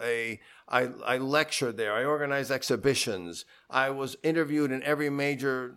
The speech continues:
uh, news organization in Venezuela. When, when, when the whole Chavez thing began, people started asking me here,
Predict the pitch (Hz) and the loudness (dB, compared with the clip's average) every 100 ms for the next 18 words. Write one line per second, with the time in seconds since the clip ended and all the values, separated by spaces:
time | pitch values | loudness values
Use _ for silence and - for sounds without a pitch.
0 | 123 123 131 151 160 131 135 135 127 117 | -10 -4 4 6 6 6 6 6 2 2
1 | 120 120 120 120 110 107 104 - 110 92 | 2 2 0 -2 2 2 2 2 4 4
2 | 78 78 - _ - - - - 139 139 | 4 -2 -10 _ -20 -20 -10 6 6 6
3 | 127 - 131 139 135 135 117 131 131 131 | 0 -2 2 4 2 -2 -2 0 2 4
4 | 196 190 170 170 170 147 165 156 147 139 | 4 6 6 8 6 2 2 2 0 2
5 | 214 254 131 135 151 _ 151 160 151 151 | 4 4 4 0 -6 _ -2 -2 2 2
6 | 135 127 160 - 151 120 104 156 165 120 | 4 6 4 4 -2 0 2 6 8 6